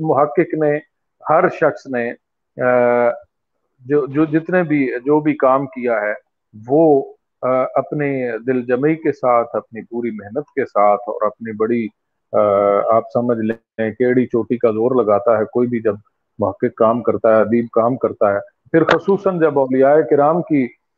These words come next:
अ, तसनीफात पर काम किया जाता है तो उसमें तो फिर रूह की भी और दिल की भी और ये सारी जितनी भी attractions होती हैं और जितनी भी आपकी affiliations होती हैं वो आप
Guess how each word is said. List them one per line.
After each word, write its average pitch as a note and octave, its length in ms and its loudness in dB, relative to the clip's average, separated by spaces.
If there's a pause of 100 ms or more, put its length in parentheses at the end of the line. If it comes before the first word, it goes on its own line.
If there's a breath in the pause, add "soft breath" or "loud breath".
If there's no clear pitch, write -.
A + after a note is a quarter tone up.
(160)
अ, A2+ 340 2 (120)
तसनीफात B2 640 2
पर C3 100 2
काम B2+ 300 -2
किया B2 260 -2
जाता G2+ 460 0
है F#2+ 60 -6 (500)
तो B2+ 420 2
उसमें D#3+ 340 2
तो D3+ 120 0
फिर D3 200 2 (320)
रूह C3+ 280 0
की D3+ 220 -2
भी C3+ 320 2
और A2+ 320 0
दिल C3+ 260 2
की D3 200 -2
भी C3+ 300 0
और A2+ 240 0
ये A2+ 140 -4
सारी D3 440 4
जितनी D3 320 -2
भी D3+ 180 0
attractions C3 520 0
होती A#2 340 -4
हैं G#2 140 -6 (400)
और B2 120 2
जितनी D3 360 0
भी C#3+ 160 2
आपकी B2+ 380 4
affiliations C3 580 -2
होती A#2+ 340 -6
हैं A2+ 60 -2
वो A2 200 0
आप A2 120 2